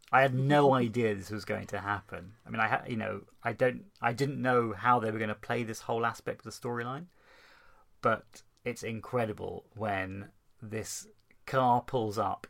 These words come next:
Speaker 1: and out steps, I don't know what we're gonna call him. Is he Bad Cooper?
Speaker 2: <laughs>
Speaker 1: Evil Cooper? Doppel Coop?
Speaker 2: Mister C?
Speaker 1: Mister C. It's incredible.
Speaker 2: Bad Cooper?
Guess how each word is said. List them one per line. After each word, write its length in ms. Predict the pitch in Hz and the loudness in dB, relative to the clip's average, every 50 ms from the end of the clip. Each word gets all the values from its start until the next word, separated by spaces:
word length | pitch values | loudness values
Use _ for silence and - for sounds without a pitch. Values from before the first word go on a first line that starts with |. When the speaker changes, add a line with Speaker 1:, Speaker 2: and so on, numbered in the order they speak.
| - | -12
Speaker 1:
and 180 | - 98 101 - - - - | -12 -10 -10 -12 -10 -6 -2
out 220 | 110 110 - - | -2 -2 -2 -4
steps, 680 | - - - - 107 - - _ - - - - - - _ _ _ _ _ _ _ _ _ _ _ _ _ _ _ - - | -10 -10 -8 -6 -6 -6 -8 _ -16 -16 -16 -16 -16 -18 _ _ _ _ _ _ _ _ _ _ _ _ _ _ _ -10 -8
I 40 | |
don't 100 | 107 104 | -6 -4
know 80 | 110 110 | -4 -4
what 140 | 117 120 120 | -4 -6 -6
we're 60 | 110 | -6
gonna 160 | 113 113 107 | -6 -6 -6
call 280 | - - 123 135 131 107 | -6 -4 -4 -4 -4 -4
him. 140 | 95 90 92 | -8 -10 -12
Is 80 | 95 92 | -10 -10
he 220 | 101 95 95 98 - - 107 98 | -10 -10 -12 -14 -18 -20 -12 -6
Bad 400 | - 117 110 110 113 117 117 - | -2 -2 0 0 -2 -2 -6 -8
Cooper? 460 | - - 131 127 117 - 135 131 135 135 - _ _ _ - | -8 -6 -6 -6 -4 -2 -2 -2 -2 -2 -10 _ _ _ -20
Speaker 2:
<laughs> 260 | - - - - - | -20 -18 -14 -8 -4
Speaker 1:
Evil 260 | 226 127 123 107 135 120 | -2 -2 0 0 -2 -2
Cooper? 500 | - - 139 127 113 - 127 120 117 104 | -2 -2 -4 -2 -2 -2 -4 -4 -4 -2
Doppel 420 | 95 147 139 120 - 127 110 - | 2 4 4 4 4 0 -8 -2
Coop? 360 | - 143 135 123 127 - - - - - - - - - | 2 2 2 2 2 -4 -10 -16 -18 -20 -20 -16 -10 -6
Speaker 2:
Mister 320 | 214 226 - - - 196 | -6 -6 -6 -8 -14 -14
C? 400 | - - - 208 208 220 226 202 - | -12 -10 -8 -6 -6 -6 -6 -4 -2
Speaker 1:
Mister 340 | 147 151 135 - - 151 131 | 0 0 0 0 -2 -4 -2
C. 560 | - - - 139 135 131 135 139 139 131 214 196 - _ _ _ _ - - - - _ _ - | -2 0 2 4 4 4 2 -2 -4 -8 -10 -12 -16 _ _ _ _ -20 -20 -20 -20 _ _ -14
It's 240 | 123 117 - - | -12 -10 -10 -8
incredible. 580 | - 131 120 104 - 127 123 127 101 - 95 98 _ _ _ _ - | -8 -8 -6 -2 -2 -2 -2 -2 -4 -10 -12 -18 _ _ _ _ -6
Speaker 2:
Bad 260 | 254 240 262 262 - | -4 -2 -2 -4 -4
Cooper? 400 | - 277 269 262 - - 302 294 | -6 -6 -6 -6 -4 -6 -6 -6